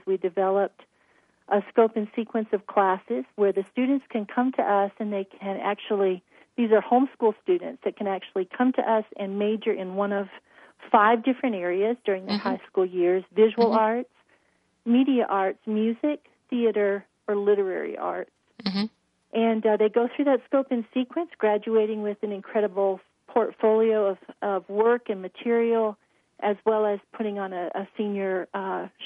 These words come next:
Speaker 1: show or presentation, um, as part of, like, a capstone for
Speaker 2: Mm.
Speaker 1: them.
Speaker 2: Mm.
Speaker 1: Um, then over the years, um, we had, uh, younger siblings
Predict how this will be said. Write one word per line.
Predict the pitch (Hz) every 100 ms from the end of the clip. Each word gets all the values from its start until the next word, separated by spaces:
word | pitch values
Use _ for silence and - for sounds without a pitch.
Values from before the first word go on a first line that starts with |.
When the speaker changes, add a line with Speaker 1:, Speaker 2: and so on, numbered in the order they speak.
| -
Speaker 1:
show | 220 214 214
or | 196 180
presentation, | - 208 190 190 - 196 196 202 190 - _ _ _ _ -
um, | 196 190
as | 190 -
part | - 202
of, | 185
like, | 175 175
a |
capstone | - - 180 - - 196 160 165 -
for |
Speaker 2:
Mm. | 196
Speaker 1:
them. | 185 175 - 208 - - _
Speaker 2:
Mm. | 185 185 180 175 _ _ -
Speaker 1:
Um, | 262 240 233 - - -
then | 294
over | 302 285
the | 247
years, | 220 277 302 240 269 - - 254
um, | 214 202 196 196 _ _ _ _ _ _ - -
we | 202 220 208
had, | 226 202 196 202 -
uh, | 196 190 185 - 208
younger | 247 240 226 -
siblings | 240 214 247 294